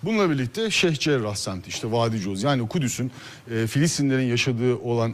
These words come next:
alanlar, Filistin topraklarını işgal ediyorlar. Oradaki evleri yıkıyorlar. Ya mağarada, bu devirde mağarada yaşanır mı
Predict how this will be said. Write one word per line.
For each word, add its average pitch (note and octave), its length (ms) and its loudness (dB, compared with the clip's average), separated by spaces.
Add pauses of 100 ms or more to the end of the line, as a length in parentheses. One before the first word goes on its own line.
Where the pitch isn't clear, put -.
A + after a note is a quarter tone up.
alanlar, A2 420 2
Filistin B2+ 360 0
topraklarını B2 640 -2
işgal D3+ 320 2
ediyorlar. A2 280 -4
Oradaki D#3+ 360 -2
evleri D#3 220 2
yıkıyorlar. B2 380 -2 (300)
Ya D#3 120 2
mağarada, F#3+ 560 2 (560)
bu D#3+ 120 -2
devirde F3 280 2
mağarada E3+ 440 2
yaşanır F3 440 0
mı A2 220 -2